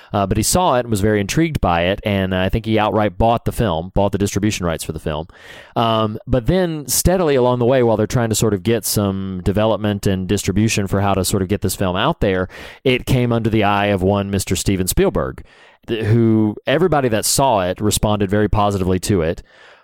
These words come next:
But then what eventually emerged, and <laughs> I love this part, is they were ac-, there was actually discussions about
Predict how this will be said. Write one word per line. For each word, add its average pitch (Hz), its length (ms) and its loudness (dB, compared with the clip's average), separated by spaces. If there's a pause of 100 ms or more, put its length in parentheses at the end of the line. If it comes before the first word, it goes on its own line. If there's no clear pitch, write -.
But 107 140 0
then 127 320 0
what 110 380 2 (160)
eventually 113 540 0
emerged, 107 640 0
and 113 100 -2
<laughs> - 20 -2
I 123 220 0
love 123 280 2
this 120 160 0
part, 135 320 0
is 110 220 2 (340)
they 127 220 2
were 190 200 2
ac-, 156 200 -2
there 123 100 2
was 113 100 0
actually 175 320 -4
discussions 131 720 -2
about 95 500 0